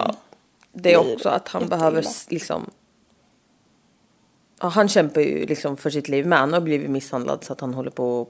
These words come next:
Speaker 1: att gå åt, liksom.
Speaker 2: Ja.
Speaker 1: Och sen när han kvicknar till så bara, hans syn då. Alltså, det är ju liksom en mardröm som är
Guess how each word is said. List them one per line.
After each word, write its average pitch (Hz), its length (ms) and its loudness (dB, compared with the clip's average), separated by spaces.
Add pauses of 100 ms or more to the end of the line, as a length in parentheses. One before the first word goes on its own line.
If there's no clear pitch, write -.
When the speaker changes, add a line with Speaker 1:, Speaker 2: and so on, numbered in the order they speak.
Speaker 1:
att - 60 -14
gå 147 140 0
åt, 131 240 -4
liksom. - 240 -8 (280)
Speaker 2:
Ja. 226 320 2
Speaker 1:
Och 208 120 -2
sen 208 120 8
när 202 60 8
han 180 60 6
kvicknar 175 320 -2
till - 280 -8
så 190 120 -6
bara, 175 260 0
hans - 420 0
syn 180 400 0
då. - 280 0 (880)
Alltså, 185 260 2
det 175 100 6
är 165 220 10
ju 156 80 6
liksom 160 380 0
en 170 200 0
mardröm 156 520 4
som 143 180 -6
är 123 160 -2